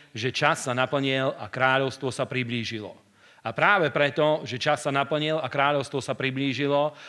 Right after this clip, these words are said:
položil základ na dvoch veľmi silných fundamentoch a hovorí: „Čiňte pokánie a verte v evanjelium.“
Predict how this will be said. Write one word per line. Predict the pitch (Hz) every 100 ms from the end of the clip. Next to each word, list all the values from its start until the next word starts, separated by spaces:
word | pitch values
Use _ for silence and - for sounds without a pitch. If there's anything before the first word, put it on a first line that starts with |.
| - -
položil | 165 175 143 160 151 147
základ | 117 143 139 151 139 135 135
na |
dvoch | 123 113 139 143 143
veľmi | 135 151 165
silných | 131 147 139 127
fundamentoch | - 127 135 135 139 147 151 147 - - -
a | 156
hovorí: | 139 143 135 135 135 151 - -
„Čiňte | - 165 180 143
pokánie | - 139 147 139 139 139 139 139
a | -
verte | 110 123 135 131 131 127 117
v | - 151
evanjelium.“ | 135 127 123 113 107 101 90 -